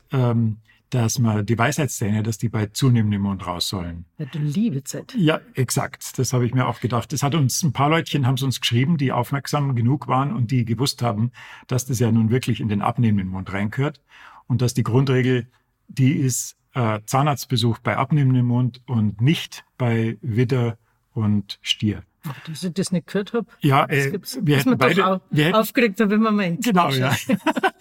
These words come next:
Speaker 2: Ah, je, nein,
Speaker 1: Nein,
Speaker 2: das
Speaker 1: es
Speaker 2: muss man korrigieren.
Speaker 1: Ja, richtig.
Speaker 2: Abnehmender Mond.
Speaker 1: Abnehmender Mond. Das ist bei Weisheitszähnen deshalb auch besonders wichtig, weil ja oft die Ärzte gleich mehrere rausholen.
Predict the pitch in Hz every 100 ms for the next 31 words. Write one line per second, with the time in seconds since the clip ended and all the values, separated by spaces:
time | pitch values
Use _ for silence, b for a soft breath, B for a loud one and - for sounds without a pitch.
0 | B B - 185 170 160 123 - 233 214
1 | 226 - 202 180 - 160 135 120 196 214
2 | 190 185 190 170 160 151 - 123 123 120
3 | 127 123 139 131 139 107 107 - 139 -
4 | 147 143 123 127 139 143 - 127 - -
5 | _ - 139 165 127 113 110 - 117 117
6 | 113 113 127 - 127 - 110 - 98 107
7 | 104 110 117 104 95 90 92 - 98 90